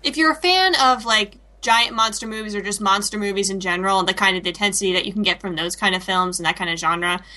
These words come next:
then Attack on Titan is definitely for you, because it's, that's, it, it, it feels like one of those kind of, uh,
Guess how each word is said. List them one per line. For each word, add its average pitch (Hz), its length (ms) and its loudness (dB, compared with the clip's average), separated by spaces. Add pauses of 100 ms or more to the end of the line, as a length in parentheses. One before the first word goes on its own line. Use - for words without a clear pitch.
(120)
then 196 420 2
Attack 214 320 0
on 196 120 -2
Titan 180 320 -6
is 170 120 -12
definitely 165 460 -8
for 160 140 -12
you, 156 260 -10
because 160 320 -10
it's, 165 200 -12
that's, 175 260 0
it, 202 160 -6 (440)
it, 240 200 -2
it 269 180 -4
feels 294 420 4
like 208 160 -2
one 202 140 -4
of 190 80 -8
those 185 200 -6
kind 190 300 -6
of, 180 200 -8
uh, 160 320 0